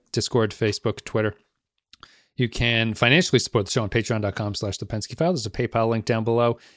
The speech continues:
And there's also a t-shirt and mug website called Teespring down below. You can buy some shirts. And I think that's it. Mention the show on Reddit or things like that. Mention the show on the internet. Mention it to people who are looking for Star Trek content. We're out there.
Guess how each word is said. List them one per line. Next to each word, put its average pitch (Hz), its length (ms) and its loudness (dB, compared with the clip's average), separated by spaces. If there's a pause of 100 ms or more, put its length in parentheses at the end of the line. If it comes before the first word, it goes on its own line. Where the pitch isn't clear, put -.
(160)
And 120 100 2
there's 117 160 0
also 156 540 6
a 120 140 2
t-shirt 147 640 2
and 110 180 -2
mug 117 360 0 (380)
website 107 600 -2
called 104 240 -6
Teespring 107 600 -4
down 101 180 -6
below. 104 160 -4
You 131 80 0
can 117 120 -4
buy 101 100 -2
some - 140 -10
shirts. - 420 -4 (580)
And 143 520 2
I 139 60 4
think 143 180 2
that's 160 180 4
it. 220 180 4 (600)
Mention 139 260 4
the 131 60 4
show 165 120 6
on 143 100 6
Reddit 151 540 4
or 110 120 2
things 123 240 4
like 120 140 4
that. 127 240 4
Mention 123 240 2
the 117 60 4
show 135 180 4
on 127 80 4
the 123 80 4
internet. 117 260 2
Mention 120 260 0
it 110 80 0
to 117 60 -6
people 113 260 0
who 113 80 2
are 117 100 2
looking 127 240 2
for 110 100 -4
Star 120 260 2
Trek 107 360 -2 (400)
content. 104 640 -4 (360)
We're 107 160 -2
out 104 160 -4
there. 90 220 -8